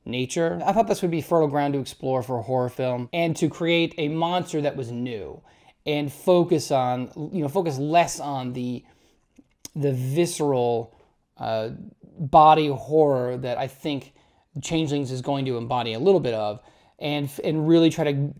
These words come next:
drill down into the characters to make something unique, to allow characters that are experiencing something wholly outside of our experience, uh, to inform us about what,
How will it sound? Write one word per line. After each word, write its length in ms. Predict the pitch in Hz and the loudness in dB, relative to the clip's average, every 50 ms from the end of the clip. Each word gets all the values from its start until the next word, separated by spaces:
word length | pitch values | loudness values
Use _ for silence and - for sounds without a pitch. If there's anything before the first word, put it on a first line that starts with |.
| 160 | -4
drill 380 | 139 143 151 165 175 175 170 165 | -2 2 4 6 6 6 4 4
down 260 | 151 151 143 139 139 | 2 0 0 0 -2
into 140 | 135 135 127 | -2 -4 -4
the 80 | 123 117 | -6 -6
characters 460 | - 147 135 127 123 - 127 123 120 | -4 -2 -2 0 0 -2 -4 -6 -4
to 100 | - 135 | -4 -4
make 280 | 123 123 127 127 117 | -2 -2 -2 -4 -6
something 520 | - - 127 110 - 113 113 117 113 - 143 | -6 -8 -8 -6 -6 -6 -6 -6 -8 -6 -6
unique, 540 | 131 131 131 131 131 120 113 110 - - - | -4 -4 -2 -2 -2 -4 -4 -6 -10 -12 -6
to 120 | - 214 | -4 -2
allow 160 | 220 226 226 | 0 0 0
characters 300 | 220 - 190 185 175 165 | 0 2 0 0 0 0
that 100 | 151 147 | -2 -2
are 60 | 151 | -4
experiencing 760 | 143 - - - 160 151 156 156 156 143 - 160 147 143 143 | -4 -6 -4 -4 -2 -2 0 -2 -2 -4 -4 -2 -2 -2 -2
something 300 | 131 160 151 139 147 143 | -2 -2 -2 -2 -2 -4
wholly 460 | 127 117 113 135 147 147 143 143 139 | -6 -6 -4 -2 0 0 2 0 0
outside 420 | 139 139 131 - - 135 127 127 127 | 0 0 -2 0 0 0 2 0 -2
of 180 | 120 120 - _ _ _ _ _ _ _ - | -4 -8 -10 _ _ _ _ _ _ _ 0
our 400 | 131 135 135 135 135 131 135 - | 2 4 4 6 4 4 2 0
experience, 800 | - - - - - 151 147 151 160 165 170 170 170 - - _ - - - - _ _ _ _ | -4 -6 -8 -4 0 2 2 4 4 2 2 0 -4 -8 -12 _ -20 -20 -20 -20 _ _ _ _
uh, 240 | - 143 131 127 131 127 | -6 -4 -2 -2 -2 -2
to 200 | - - 143 143 | -4 -2 -2 -2
inform 400 | 135 - - - 160 156 147 139 | -2 -2 0 2 4 4 4 4
us 100 | 135 - | 2 0
about 180 | 139 131 - - | 0 -2 -2 -2
what, 240 | 135 135 135 - | -4 -4 -6 -6